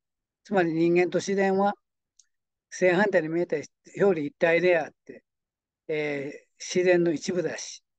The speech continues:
自然も、あー、人間的なあり方をする限りにおいて人間に包括されるということですね。人間的なあり方っていうのは、人間と、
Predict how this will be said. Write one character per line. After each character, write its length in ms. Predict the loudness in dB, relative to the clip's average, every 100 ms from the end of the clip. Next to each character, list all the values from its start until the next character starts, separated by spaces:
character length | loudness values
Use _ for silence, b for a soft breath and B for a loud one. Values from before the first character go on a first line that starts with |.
| _ _ _ _
自 240 | -6 0 4
然 220 | 4 4
も、 340 | 4 4 2 _ _ _ _ _ _ _
あ 400 | -12 -10 -12 -16
ー、 20 | -18 _ _
人 220 | -4 -2 0
間 200 | 0 0
的 240 | -4 -2
な 200 | -6 -6 _
あ 100 | -4
り 100 | -4
方 300 | -6 -8 -10
を 160 | -10 -14 -14
す 180 | -8
る 80 | -4
限 240 | -2 -4 -4
り 120 | -6
に 100 | -6
お 60 |
い 60 | -2
て 260 | 0 0 -2
人 220 | -6 -4
間 120 | -6
に 100 | -8
包 160 | 0 2
括 160 | 2 -2
さ 220 | 0 0
れ 120 | 2
る 120 | 2
と 180 | 0 -6
い 60 | -8
う 40 |
こ 80 | -12
と 80 | -20
で 60 | _
す 200 | -20 -16
ね。 80 | -16 -18 _ _ _ _ _ 0
人 160 | 2
間 160 | 4 2
的 180 | 0 -2
な 120 | -4
あ 80 | -6
り 100 | -4
方 260 | -2 2 0
っ 40 |
て 140 | 0
い 80 | -6
う 20 |
の 80 | -6
は、 100 | -8 -16 _ _ _ _
人 180 | -6 -4
間 160 | -4 -2
と、 160 | -4